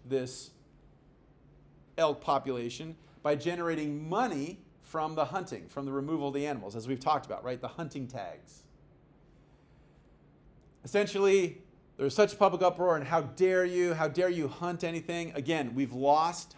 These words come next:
hunters in our society, so that voice is very weak, especially in a place like Marin County, um, w-, where almost nobody hunts, right? So,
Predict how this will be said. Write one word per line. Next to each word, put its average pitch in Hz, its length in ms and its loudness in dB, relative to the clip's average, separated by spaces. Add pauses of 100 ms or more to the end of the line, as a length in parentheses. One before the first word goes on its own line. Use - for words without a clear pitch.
hunters 170 400 -4
in 160 60 -4
our 151 100 -2
society, 151 640 -2 (200)
so 151 180 -2
that 147 280 0
voice 139 480 -2
is 131 160 -4
very 135 400 0
weak, 117 540 -8 (280)
especially 147 640 -4
in 113 60 -6
a 110 60 -12
place 117 260 -8
like 107 160 -8
Marin 117 260 -12
County, 110 320 -14 (2500)
um, 143 460 4 (440)
w-, 131 160 -12 (180)
where 143 240 2
almost 143 280 -2
nobody 139 260 0
hunts, 117 540 -10 (380)
right? 120 280 -10 (520)
So, 151 640 4